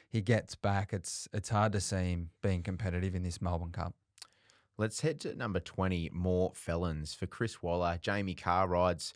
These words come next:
Speaker 2: fifty kilos. Good to see Jamie back in the winner's stall and having a good day on
Speaker 1: Mm.
Speaker 2: Derby Day to kick off her spring carnival. Feel like she needed it, bit of momentum heading in, and I think she can certainly feature here on, on More Felons. So it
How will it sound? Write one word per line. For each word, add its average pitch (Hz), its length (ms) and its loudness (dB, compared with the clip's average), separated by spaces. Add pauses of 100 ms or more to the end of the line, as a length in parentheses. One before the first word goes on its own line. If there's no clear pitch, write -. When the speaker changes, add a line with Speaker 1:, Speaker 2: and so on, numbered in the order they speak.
(340)
Speaker 2:
fifty 123 280 0
kilos. 98 440 2
Good 127 140 -2
to 120 40 -6
see 139 160 -4
Jamie 87 360 0
back 85 220 2
in 87 120 0
the 82 80 0
winner's 87 260 0
stall 87 280 2
and 82 80 2
having 92 220 4
a 90 60 0
good 85 240 -2
day 82 420 2
on 87 200 2
Speaker 1:
Mm. 95 60 0
Speaker 2:
Derby 87 300 4
Day 110 200 4
to 160 80 -2
kick 104 260 0
off 92 160 2
her 92 160 4
spring 90 340 -2
carnival. 98 540 4 (260)
Feel 135 140 6
like 123 160 10
she 104 140 0
needed 101 300 2
it, 104 200 4
bit 110 100 6
of 95 60 4
momentum 95 600 4
heading 95 300 6
in, 101 200 4
and 92 160 2 (260)
I 135 160 10
think 202 180 0
she 117 140 0
can 98 140 0
certainly 87 380 4
feature 104 400 4
here 92 260 6
on, 85 200 2
on 90 180 4
More 87 200 4
Felons. 90 460 4
So 95 320 10 (380)
it 104 200 2